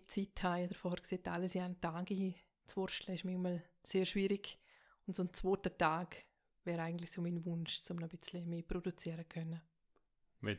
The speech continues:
Speaker 2: du jetzt auf all die Jahre zurückschaust mit Zola und mit der Seifenproduktion,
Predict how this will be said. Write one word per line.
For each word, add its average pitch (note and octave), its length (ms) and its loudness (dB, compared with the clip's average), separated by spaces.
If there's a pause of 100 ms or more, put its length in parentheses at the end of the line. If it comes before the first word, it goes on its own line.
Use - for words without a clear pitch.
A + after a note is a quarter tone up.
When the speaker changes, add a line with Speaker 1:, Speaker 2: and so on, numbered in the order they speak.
Speaker 2:
du A2 60 0
jetzt - 160 -6
auf F#2+ 120 -2
all G#2+ 280 4
die G#2+ 140 4
Jahre G2 340 4
zurückschaust G2+ 920 0
mit G2+ 240 -4
Zola G2 600 2 (100)
und G#2 140 -6
mit - 180 -10
der A2 60 -4
Seifenproduktion, G2 1300 0